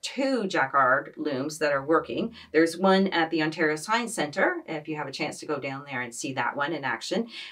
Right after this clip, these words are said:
And also one of our sister museums up in Lang in the Peterborough area, so the Lang Pioneer Museum, actually has a weaving building, and they have multiple different types of looms there,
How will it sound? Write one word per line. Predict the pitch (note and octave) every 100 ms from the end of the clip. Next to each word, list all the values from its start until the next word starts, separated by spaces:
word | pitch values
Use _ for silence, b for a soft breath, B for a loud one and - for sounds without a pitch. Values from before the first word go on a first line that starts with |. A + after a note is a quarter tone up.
| B
And | F#3 F#3
also | F#3+ C4 E4+ G3 D3+ D#3+ G3+
one | G3+ F#3+
of | F3
our | E3
sister | - G#3 - F#3+
museums | E3+ D#3+ D#3 C3 D#3 D#4 - - B B -
up | E3+ -
in | F3 D#3 D3+ -
Lang | D#3 F3+ G3 D#3 G#3+ D#4
in | E3+ D#3 C#3 D3
the | D3+
Peterborough | - B3+ F#3 D#3 C#3+
area, | B2+ C3+ G3
so | G3+ E3
the | D#3
Lang | E3 F#3 F#3+
Pioneer | F#3 E3+ D#3+ D3 B2+ -
Museum, | D#3 D3 C#3 C3 E3+ F#3 B B -
actually | G#3+ - D#4+
has | G#3+ F#3+ F#3
a | F3 D#3+ D3+
weaving | D#3+ D3+ F3 A3 A#3 F#3+ E3 D#3+ - _ - C3+
building, | F3+ G3 F3 D3+ - - -
and | E3+ E3+
they |
have | F3+ D#3+
multiple | D#3 D#3+ F3+ A#3+ D#4 B3
different | F#3+ F3+ D#3+
types | D#3 C#3+ D#3
of | D3
looms | C#3+ C3+ B2
there, | - A#2